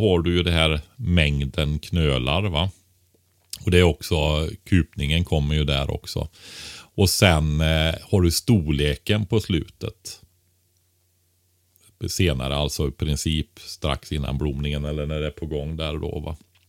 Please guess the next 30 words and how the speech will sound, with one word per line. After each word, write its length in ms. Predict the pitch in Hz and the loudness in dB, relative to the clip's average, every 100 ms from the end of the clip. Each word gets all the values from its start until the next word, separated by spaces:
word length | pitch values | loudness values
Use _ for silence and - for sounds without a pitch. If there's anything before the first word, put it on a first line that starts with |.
| - | -8
Och 120 | 98 | 0
det 80 | 87 | 6
är 80 | 107 | 6
inte 200 | 131 98 | 6 4
det 100 | 87 | 2
att 160 | 80 - | 2 0
det 80 | |
fyller 340 | 80 85 80 78 | -2 0 2 0
upp 200 | 76 - | -4 -6
och 60 | |
blir 120 | 71 78 | -4 -2
vatten 380 | 76 - - | -2 -4 -6
i 40 | 98 | -4
potatis, 600 | 113 - 71 67 73 - | -4 -2 -4 -4 -8 -6
utan 320 | 71 - - | -8 -6 -4
det 120 | 95 | 0
är 80 | 92 | 2
just 320 | 85 76 - | 2 2 -2
det 60 | 73 | -6
här 100 | 73 | -4
att 120 | 65 | -4
då 100 | - | -8
kan 240 | - 113 104 | -4 -2 0
potatisen 680 | 95 - - - 78 80 73 | -2 -4 -6 -6 -6 -4 -2
växa 360 | 78 - 76 | -2 -4 -8
till 260 | 67 - - | -6 -8 -6
sig 160 | - | -2
ordentligt. 560 | 98 78 71 78 - - | -2 0 -4 -6 -14 -8
Den 180 | 78 87 | -4 0
blir 360 | 85 80 73 | 2 2 0